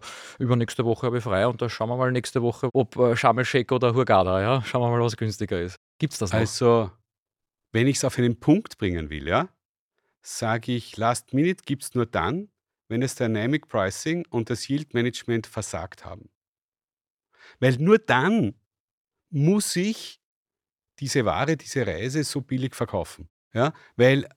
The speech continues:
Speaker 2: Fakt ist ja, der Anreisetag, der Abflugstag ist quasi wie das Ablaufdatum am Milchbackel. Einen Tag später ist diese Reise null wert. Also da kann ich's einen Tag davor noch um einen Euro verkaufen, bin ich noch besser dran.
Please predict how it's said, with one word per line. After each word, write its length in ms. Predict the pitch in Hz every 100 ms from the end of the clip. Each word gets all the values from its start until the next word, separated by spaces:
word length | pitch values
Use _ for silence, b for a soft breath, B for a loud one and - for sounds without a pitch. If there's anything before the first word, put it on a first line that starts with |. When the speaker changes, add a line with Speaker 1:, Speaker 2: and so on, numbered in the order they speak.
| _
Speaker 2:
Fakt 400 | - 120 - -
ist 200 | 139 -
ja, 180 | 185 202
der 360 | - 107 - -
Anreisetag, 1000 | 110 156 151 143 151 156 139 143 165 -
der 200 | 95 67
Abflugstag 1200 | 85 - - 165 165 - - 107 113 156 180 - b b b b
ist 240 | 143 127 -
quasi 340 | 104 131 147
wie 80 | 143
das 160 | 147
Ablaufdatum 1300 | - 98 - 151 - - 98 135 - 147 143 147 143
am 160 | - 123
Milchbackel. 640 | 156 165 - - - 76 - _ _ _ -
Einen 440 | 113 151 185 185
Tag 300 | 143 135 131
später 460 | - 117 135 - 156
ist 200 | 131 -
diese 240 | 139 135
Reise 380 | 113 139 165 151 _ _ _ _ -
null 500 | 151 175 233 156 85
wert. 380 | 71 57 -
Also 200 | 123 120
da 80 | 151
kann 200 | 139 139
ich's 220 | 160 - -
einen 260 | 107 135 156
Tag 220 | - -
davor 340 | - - 123
noch 140 | 160 147
um 100 | 110
einen 240 | 123 127
Euro 260 | 123 196 117
verkaufen, 540 | 101 - 104 - 104
bin 140 | 110
ich 220 | 107 95 -
noch 160 | 113 -
besser 300 | 98 - 90
dran. 340 | 87 104 196